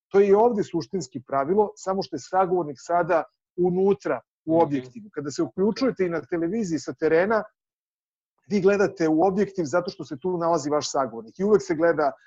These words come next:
Speaker 1: u tom pravcu. Tako da je moja preporuka, pošto čak i kad niste, e, kad se ne uključujete u televizijski program,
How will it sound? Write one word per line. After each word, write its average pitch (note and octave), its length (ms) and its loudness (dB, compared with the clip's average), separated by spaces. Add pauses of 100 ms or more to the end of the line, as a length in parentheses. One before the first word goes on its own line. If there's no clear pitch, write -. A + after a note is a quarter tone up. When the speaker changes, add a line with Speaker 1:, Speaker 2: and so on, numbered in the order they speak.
(160)
Speaker 1:
u C3+ 100 -10
tom E3 240 0
pravcu. C3+ 380 -2
Tako G#3 220 -2
da G3+ 80 4
je F#3 60 4
moja A3+ 260 -2
preporuka, F#3 600 0
pošto D#3+ 400 0 (420)
čak A3 180 0
i F#3+ 60 -8
kad F#3 200 -2
niste, A3 540 -6
e, E3+ 220 2 (500)
kad C#3 180 -12
se E3+ 80 -2
ne E3 80 -4
uključujete G#3 440 -4
u F3+ 40 -2
televizijski F3 580 -4
program, B2+ 400 -4